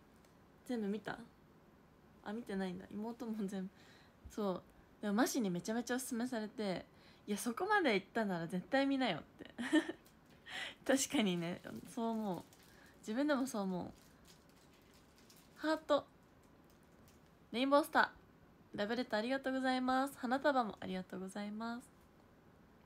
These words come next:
そう。そこまで、そうなの。絶対見た方がいいと思うんだけど。でも、一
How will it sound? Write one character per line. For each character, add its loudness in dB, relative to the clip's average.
そ -4
う。 -20
そ -20
こ -8
ま 0
で、 -6
そ -12
う -6
な -6
の。 -10
絶 -8
対 -4
見 -2
た -4
方 -2
が -4
い -2
い -4
と -6
思 -6
う -8
ん -8
だ -10
け -16
ど。 -10
で -6
も、 -4
一 -10